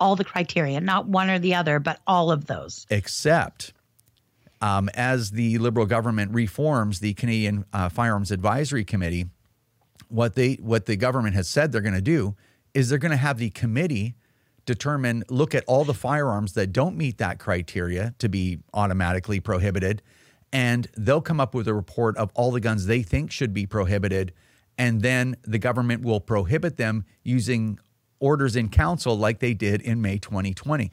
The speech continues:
Speaker 2: Now you, now you're sort of seeing, like, oh, why is it, why, why was the Crown Council so, so worried? Because they're like, this was
Speaker 1: Yeah.
Speaker 2: the Liberals' plan, was to continue to use the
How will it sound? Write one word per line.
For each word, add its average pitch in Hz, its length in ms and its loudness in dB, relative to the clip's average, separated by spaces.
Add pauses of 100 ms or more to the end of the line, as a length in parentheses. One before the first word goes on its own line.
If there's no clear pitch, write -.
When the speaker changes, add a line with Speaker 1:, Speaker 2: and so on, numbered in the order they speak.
(280)
Speaker 2:
Now 113 180 2
you, 104 280 2 (140)
now 127 240 2
you're 175 160 2
sort 127 280 0
of 101 60 -2
seeing, 175 300 0
like, 104 300 -2
oh, 131 220 4
why 98 340 2
is 101 180 0
it, 92 160 -6
why, 110 220 0
why 110 280 0
was 101 160 -4
the 104 100 -6
Crown 101 280 -2
Council 123 360 -4
so, 101 360 0 (640)
so 131 220 2
worried? 120 480 4
Because 110 280 0
they're 110 120 2
like, 98 160 0
this 120 160 -2
was 196 60 4
Speaker 1:
Yeah. 190 100 2
Speaker 2:
the 120 120 0
Liberals' 107 300 0
plan, 131 420 0
was 101 120 -2
to 110 100 -6
continue 120 520 -2
to 113 60 0
use 110 300 0
the 107 160 -4